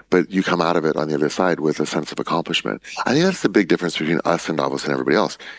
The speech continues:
You know, Meta's next door, Palantir, and us. Okay,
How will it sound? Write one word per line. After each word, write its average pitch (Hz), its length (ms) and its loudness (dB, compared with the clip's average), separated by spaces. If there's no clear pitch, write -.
You 98 80 4
know, 90 80 4
Meta's 80 340 2
next 90 180 0
door, 76 280 0
Palantir, 80 560 0
and 69 100 -2
us. - 360 -4
Okay, 82 340 2